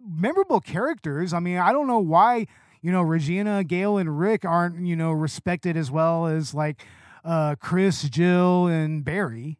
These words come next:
You know, I mean, that, I mean, Gale's pretty much the Barry of the, of the group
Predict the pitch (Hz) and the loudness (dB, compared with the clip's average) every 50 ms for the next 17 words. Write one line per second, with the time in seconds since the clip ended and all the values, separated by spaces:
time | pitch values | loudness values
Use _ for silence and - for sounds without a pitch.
0 | _ _ - 147 147 139 135 135 147 160 156 151 160 160 151 151 165 165 147 147 | _ _ -10 -8 -6 -4 -4 -2 -2 -2 -2 -2 -2 -4 -2 -2 -2 -2 -4 -6
1 | _ _ _ _ _ _ _ _ _ - 156 165 170 135 185 202 247 240 - - | _ _ _ _ _ _ _ _ _ -8 -6 -6 -4 0 2 4 4 4 2 2
2 | 196 202 196 180 185 220 170 - 143 156 143 117 170 180 202 202 190 175 165 160 | 2 2 2 2 2 0 0 -2 -6 -6 -4 -2 -2 0 2 2 2 2 2 0
3 | 156 151 143 120 123 147 151 151 147 147 143 143 139 143 _ _ - 180 151 139 | -2 -2 -4 -4 -4 -4 -2 -2 -2 -2 -2 -4 -6 -8 _ _ -10 -8 -8 -6
4 | 135 139 147 139 - 135 127 135 151 160 - | -6 -6 -6 -6 -6 -6 -4 -4 -4 -4 -6